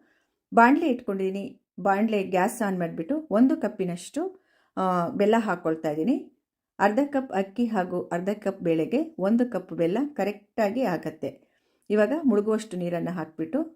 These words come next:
ನೋಡಿ, ಕುದೀತಾ ಇದೆ. ಮುಳುಗುವಷ್ಟು ನೀರನ್ನ ಹಾಕ್ಕೊಂಡಿದ್ದೀನಿ. ಬೆಲ್ಲ ಕರಗುವ ತನಕ ಈ ರೀತಿ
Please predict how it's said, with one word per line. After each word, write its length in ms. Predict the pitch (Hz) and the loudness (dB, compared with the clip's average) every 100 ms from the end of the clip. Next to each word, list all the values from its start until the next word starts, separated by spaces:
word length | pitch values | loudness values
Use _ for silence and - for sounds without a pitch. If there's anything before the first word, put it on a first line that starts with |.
| _ 175 | _ -6
ನೋಡಿ, 240 | 175 240 - _ _ | -2 -2 -4 _ _
ಕುದೀತಾ 380 | - 196 202 185 | -2 0 0 0
ಇದೆ. 200 | 165 202 294 - _ - | 0 0 -4 -8 _ -6
ಮುಳುಗುವಷ್ಟು 400 | 180 180 175 165 | -4 -4 -6 -6
ನೀರನ್ನ 280 | 160 160 170 | -4 -4 -4
ಹಾಕ್ಕೊಂಡಿದ್ದೀನಿ. 640 | 160 156 160 156 160 262 - - _ _ _ | -6 -6 -6 -4 0 -2 -2 -14 _ _ _
ಬೆಲ್ಲ 220 | 202 233 277 269 | 0 2 2 0
ಕರಗುವ 320 | 180 180 175 | -2 0 -2
ತನಕ 320 | 165 160 160 | -2 -4 -4
ಈ 60 | 156 | -6
ರೀತಿ 300 | 156 - | -6 -6